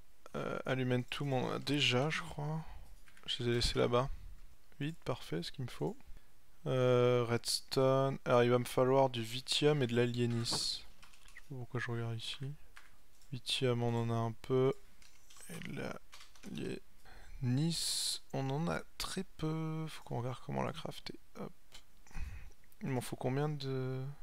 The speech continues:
vithium ? J'en ai même pas assez de vithium. Ah, mais on en a ma-, ah, c'est flux cristal, c'est ça ?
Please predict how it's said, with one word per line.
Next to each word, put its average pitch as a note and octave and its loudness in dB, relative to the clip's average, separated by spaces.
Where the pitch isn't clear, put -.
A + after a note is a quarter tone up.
vithium ? C#3+ 0
J'en B2 2
ai A#2+ 4
même B2 2
pas - 0
assez A#2 -2
de B2 -8
vithium. C#3 -4
Ah, A#2+ 10
mais A#2 8
on A2+ 10
en A2+ 6
a A2+ 6
ma-, A#2 2
ah, D#3 0
c'est C3+ 4
flux - 0
cristal, - -2
c'est B2+ -2
ça ? D#3 -2